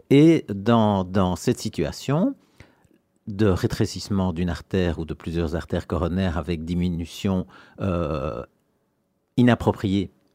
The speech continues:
du, du flux sanguin à l'effort, l'électrocardiogramme se modifie d'une manière tout à fait typique,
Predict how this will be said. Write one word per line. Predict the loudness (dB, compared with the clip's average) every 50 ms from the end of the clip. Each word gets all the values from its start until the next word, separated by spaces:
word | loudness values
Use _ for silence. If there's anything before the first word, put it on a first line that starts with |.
| _ _ -14
du, | -14 -10 -8 -8 -8 -6 -6 -8 -8
du | -8 -10 -12
flux | -12 -4 -2 -2
sanguin | -2 0 -2 -2 -2 -2 -2 -4
à | -4 -6
l'effort, | -8 -10 -4 0 2 2 4
l'électrocardiogramme | 6 6 6 6 4 0 -2 0 0 0 0 2 0 0 0 0 -2 0 0 0 0 -2 -4
se | -2 -2
modifie | 0 0 -2 -2 -6 -10 -4 -2 -2 -2
d'une | -2 -4 -4
manière | -2 -2 -2 -2 -2 -2 0 -2 -4 -4 -6
tout | -12 -10 -8
à | -8 -8
fait | -6 -8 -10
typique, | -8 _ -4 -4 -2 -2 -4 -4 -4 -16 -20